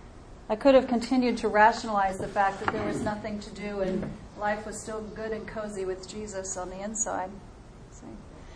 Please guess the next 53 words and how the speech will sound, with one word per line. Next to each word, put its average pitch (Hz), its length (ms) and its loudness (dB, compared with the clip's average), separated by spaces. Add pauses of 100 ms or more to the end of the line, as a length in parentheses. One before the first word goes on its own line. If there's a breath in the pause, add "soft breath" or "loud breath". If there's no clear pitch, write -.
(320 loud breath)
But 226 120 6
it 226 140 2
was 233 160 6
the 208 120 -6
Spirit 226 540 6
who 202 80 -4
kept 220 220 4
throwing 202 380 4
words 196 260 0
into 202 240 -6
my 185 160 4
brain 196 300 2
like, 180 280 4
um, 185 220 2
"Did 208 160 -4
you 339 100 0
seek 370 320 -4
and 339 100 2
serve 311 300 2
Christ 277 340 4
in 254 140 -2
all 277 140 2
persons 269 520 0
in 226 120 -4
that 220 160 4
encounter? 233 480 -2
Did 226 160 -10
you 208 100 -4
respect 202 360 -2
the 190 60 -10
dignity 202 440 -4
of 196 80 -2
every 196 280 -2
human 196 280 -6
being? 208 500 -6 (320 loud breath)
You 202 60 -10
know, 190 100 0
you 190 100 0
can 202 140 -6
run 208 200 4
through 214 160 -4
that 190 180 6
baptismal 190 480 4
covenant 202 460 6
pretty 339 200 4
much 285 240 8
on 247 140 8
every 233 240 8
front." 196 340 6 (680)
We 196 200 0
didn't 180 320 -4 (360)
do 151 120 -2
it. - 120 -6